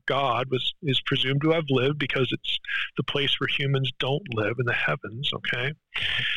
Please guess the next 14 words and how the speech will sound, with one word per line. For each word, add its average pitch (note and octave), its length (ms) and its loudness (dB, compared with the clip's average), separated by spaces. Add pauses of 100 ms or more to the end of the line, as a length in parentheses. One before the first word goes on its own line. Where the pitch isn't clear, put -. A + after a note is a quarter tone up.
(160)
Very C#3 220 0
common D3 580 2
idea C#3+ 400 0
that C#3 160 0
we C3+ 80 0
still C3+ 280 2
have C3+ 260 0
with C3 180 0
us - 180 0
today. D3 420 0 (1900)
You D3 100 0
know, C3 140 0 (180)
a, B2+ 220 -2 (500)
a B2 220 -6